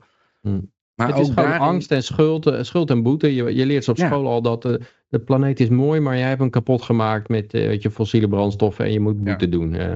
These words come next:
Speaker 2: Die overigens niet van fossielen gemaakt worden, hè? Dat,
Speaker 1: Nee.
Speaker 2: eh,
Speaker 1: Nou
Speaker 2: daar
Speaker 1: ja,
Speaker 2: ben ik ook
Speaker 1: fossiele
Speaker 2: wel eens
Speaker 1: planten. Fossiele planten, zou je dat
Speaker 2: Nee,
Speaker 1: kunnen zeggen.
Speaker 2: nee, nee, nee. Het, het zijn ze heel,
Speaker 1: Oh,
Speaker 2: geheel
Speaker 1: jij gelooft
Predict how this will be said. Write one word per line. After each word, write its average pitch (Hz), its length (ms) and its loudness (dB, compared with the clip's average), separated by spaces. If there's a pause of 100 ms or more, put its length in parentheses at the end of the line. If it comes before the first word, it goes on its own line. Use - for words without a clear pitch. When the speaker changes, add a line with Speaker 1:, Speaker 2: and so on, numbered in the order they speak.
Speaker 2:
Die 123 260 -4
overigens 113 540 -2
niet 123 180 2
van 117 140 0
fossielen 110 480 0
gemaakt 90 400 -2
worden, 87 340 -2
hè? 175 140 -4
Dat, 104 200 -4
Speaker 1:
Nee. 104 160 2
Speaker 2:
eh, 95 60 -2 (220)
Speaker 1:
Nou 107 280 0
Speaker 2:
daar 113 80 0
Speaker 1:
ja, 110 120 0
Speaker 2:
ben 117 40 0
ik 131 100 -2
ook 120 60 0
Speaker 1:
fossiele 185 220 0
Speaker 2:
wel 143 80 0
eens 113 100 -6
Speaker 1:
planten. 139 500 0
Fossiele 113 360 -4
planten, 113 400 0
zou 92 160 -2
je 92 60 -4
dat - 80 -2
Speaker 2:
Nee, 196 180 0
Speaker 1:
kunnen 208 180 0
zeggen. 180 260 0
Speaker 2:
nee, 151 260 -2
nee, 131 220 0
nee. 143 160 0
Het, 160 140 -4
het 135 360 0
zijn 151 260 0
ze 139 80 2
heel, 160 280 2
Speaker 1:
Oh, 120 60 -4
Speaker 2:
geheel 143 360 2
Speaker 1:
jij 131 120 -2
gelooft - 0 -